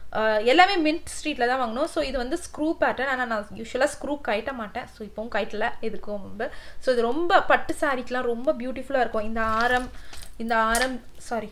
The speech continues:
இந்த ஆரம், ஜிம்கி, அதுக்கப்புறம் இந்த இதெல்லாம் போட்டோம்னா அவ்வளோ பியூட்டிஃபுல்லா இருக்கும். கண்டிப்பா கோல்டுன்னே எல்லாரும் நம்பிடுவாங்க. அப்படி நம்பலனாலும் நமக்கு பிரச்சனை இல்ல. <laughs> So, அதுக்கப்புறம்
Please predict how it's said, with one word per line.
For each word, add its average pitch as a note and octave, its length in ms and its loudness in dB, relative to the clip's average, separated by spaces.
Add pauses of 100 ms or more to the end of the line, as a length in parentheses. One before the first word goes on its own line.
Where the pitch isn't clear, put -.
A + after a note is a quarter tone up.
(120)
இந்த A3+ 160 0
ஆரம், A#3 680 2
ஜிம்கி, A#3+ 580 -4
அதுக்கப்புறம் A3+ 480 -2
இந்த A3+ 140 0
இதெல்லாம் A3+ 280 -2
போட்டோம்னா A3 420 -4
அவ்வளோ A3 100 -4
பியூட்டிஃபுல்லா B3 540 0
இருக்கும். B3 300 0 (380)
கண்டிப்பா B3 520 4
கோல்டுன்னே A#3+ 520 2
எல்லாரும் A3+ 280 0
நம்பிடுவாங்க. A3+ 420 -4
அப்படி G3+ 340 -2
நம்பலனாலும் C4+ 460 4
நமக்கு D4 260 2
பிரச்சனை C4+ 400 4
இல்ல. D#4 300 12 (440)
<laughs> - 920 0
So, C4+ 800 8 (440)
அதுக்கப்புறம் D4+ 580 4